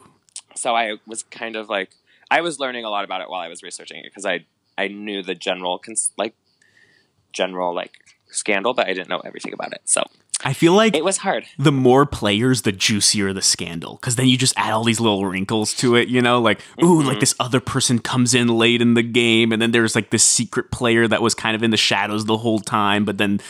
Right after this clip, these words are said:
Speaker 2: they make an appearance. Like, gi-, give me more players. A one-on-one scandal, all right, it's great.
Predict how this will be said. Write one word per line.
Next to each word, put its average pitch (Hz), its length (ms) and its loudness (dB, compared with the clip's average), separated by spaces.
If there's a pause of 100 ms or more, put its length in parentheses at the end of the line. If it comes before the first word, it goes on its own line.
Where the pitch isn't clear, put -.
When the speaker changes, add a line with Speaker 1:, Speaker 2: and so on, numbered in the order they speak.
(140)
Speaker 2:
they 107 120 2
make 110 260 2
an 120 60 4
appearance. 107 480 0
Like, 104 160 2 (420)
gi-, 175 140 6
give 151 340 2
me 202 140 8
more 147 200 6
players. 120 300 2
A 117 80 4
one-on-one 160 520 4
scandal, 147 440 2
all 120 100 4
right, 98 220 2
it's - 140 -4
great. - 340 -2